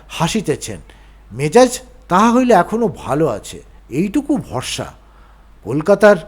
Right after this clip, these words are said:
বাবুর্চির আশঙ্কা অমূলক প্রমাণিত হইল। সাহেবরা নৈশ ভোজন প্রত্যাখ্যান করিলেন না। ভালো জিনিসের কদর তাহারা বোঝেন। এক্সাইজ কমিশনার হুঙ্কার ছাড়িলেন, "সাব ইন্সপেক্টর!"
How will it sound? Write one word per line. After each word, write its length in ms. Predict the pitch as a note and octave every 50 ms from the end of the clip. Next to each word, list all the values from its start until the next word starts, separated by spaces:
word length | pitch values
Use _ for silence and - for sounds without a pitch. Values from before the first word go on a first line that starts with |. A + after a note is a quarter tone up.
| - - - - - -
বাবুর্চির 480 | - B2 C#3+ D3+ F#3+ G3+ G3+ - G3+ F3+
আশঙ্কা 640 | D3+ D#3+ - - G3 G3+ F#3+ - G3 E3 E3 D#3+ - - - - _ _
অমূলক 480 | - G#2+ C3+ D#3 F3 G3 G3+ G#3+ G#3+ G#3+ - -
প্রমাণিত 500 | D#3+ E3 E3 E3 E3+ E3 D#3 C#3+ - C#3
হইল। 340 | A2 G#2 F#2+ E2 D#2 D2+ D#2 - - _ - - _ _ _
সাহেবরা 520 | - - E3 F3+ G3 A#3 A#3+ A3 A#3+ A#3+ A3+
নৈশ 340 | G#3 A3 A#3 B3 - -
ভোজন 360 | C4 A3 G#3+ A3 G#3+ A#3 A3+ G#3
প্রত্যাখ্যান 640 | - G#3+ G3 - - G#3 G3+ G3+ - - G3 F3+
করিলেন 420 | D#3 - E3 D#3+ E3+ F3 E3 D3 A2+
না। 220 | G2+ G2 F2+ E2+ - - - _ _ G#2+ G2+
ভালো 300 | F2+ F2+ C3 D3+ D#3+ E3+
জিনিসের 360 | D#3+ F#3 F#3+ F#3+ F3+ G3 F#3+ F3+ -
কদর 360 | - D#3 D#3+ D#3+ F3 D#3+ D#3 D#3+ - - -
তাহারা 340 | - C#3 C#3 D3 D#3+ D#3+ D#3+
বোঝেন। 440 | C3+ A2+ A#2+ C3+ C#3 - C3 B2 F#2 - - - - - - - _ _ _ _ - _ -
এক্সাইজ 460 | D#3 F3 - - - G#3+ G#3 G#3 G#3 - - - - - - -
কমিশনার 520 | - E3+ F#3 G3 F#3+ G#3 G3+ G3 F#3+ D#3+ G#2+ F#2
হুঙ্কার 380 | D3+ F3+ G3 F3+ - G3+ F#3+ -
ছাড়িলেন, 460 | - - D#3+ D3 C3+ A#2+ G#2 G2 E2+ - - - - _ _ - _ _ - - -
"সাব 220 | C3+ D3 D#3 D3+
ইন্সপেক্টর!" 720 | E3+ F3 F3 E3 - - G#3 - - - A#3+ C4+ - C#4+